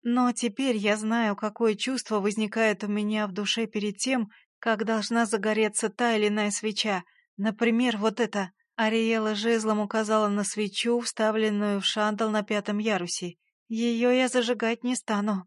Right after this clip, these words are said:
потому что ни к чему хорошему это не приведёт". "Уверена?" спросил Лиган. "Давайте не будем пробовать", протестующий вскинул руки Веспер. "Просто доверимся её чутью". "Тогда я зажгу другую".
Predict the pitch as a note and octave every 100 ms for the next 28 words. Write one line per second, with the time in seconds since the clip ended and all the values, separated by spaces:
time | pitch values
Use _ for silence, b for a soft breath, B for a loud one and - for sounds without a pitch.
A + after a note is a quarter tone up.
0 | - G3+ G#3 G#3 G#3+ G#3+ G#3+ G#3 - A3
1 | G#3+ G#3+ A#3 B3 G#3+ G3+ G3 G3+ G#3 G#3
2 | G#3+ A3 G3+ F#3 - _ _ _ _ _
3 | - G3+ E3 F3 F3+ G3 G#3 - _ -
4 | - G#3 G3+ A3 G#3+ A3 G#3 G#3 G3+ _
5 | - G3 G#3 C#4+ D#4+ D4 C4+ C4 G#3+ G3
6 | G#3+ G3 F3+ F#3 - - B3 A#3+ A#3+ G#3+
7 | - B3 C4 A3 - G#3+ - - A3 A3
8 | G#3+ G#3+ A3 A3 G3 - F#3 - - G3+
9 | B3+ - G#3+ G#3 B3 C#4 A3+ A3 G#3+ G#3+
10 | G#3 A3+ - G3 F3 - _ - G#3 G3+
11 | G#3+ A3+ G#3+ G#3+ G#3 G#3+ G3+ A3 G#3+ A3
12 | G#3 F#3+ F3+